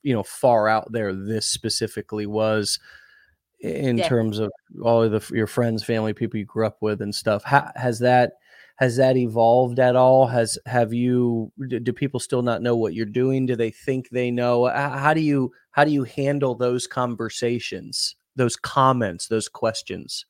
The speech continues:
Speaker 2: Well, you know, when it first, when people first started noticing that I was doing it, there would be like a, "Hey, I saw your TikTok. Those were pretty funny." Like, that kind of thing. Like, "I
Speaker 1: Mm.
Speaker 2: see you out there, but maybe you're kinda
Speaker 1: Kinda
Speaker 2: crazy."
Speaker 1: like, sh-,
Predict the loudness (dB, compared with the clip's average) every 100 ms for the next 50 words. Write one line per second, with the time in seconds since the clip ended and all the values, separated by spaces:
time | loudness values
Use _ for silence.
0 | _ _ _ _ _ -8 -4 -4 -6 -4
1 | -2 -2 -6 -8 2 2 2 -4 -16 -14
2 | -12 -6 -6 -4 -4 -4 -4 -6 -6 -8
3 | -8 -8 -12 -14 -8 -6 -6 -10 -14 -14
4 | -12 -6 -6 -6 -6 -6 -6 -6 -8 -8
5 | _ -6 -2 -2 -4 -8 -10 -12 -16 -20
6 | -14 -12 -10 -10 -12 -12 -16 -16 -8 -6
7 | -6 -10 -4 -2 -2 0 0 -2 -10 -10
8 | -12 -12 -10 -8 -8 -10 _ _ -6 -4
9 | -2 -2 -2 -6 _ _ _ -2 -2 -6
10 | -12 -10 -12 -14 -16 -16 -14 -14 -14 -12
11 | -12 -10 0 2 4 6 4 4 -6 -16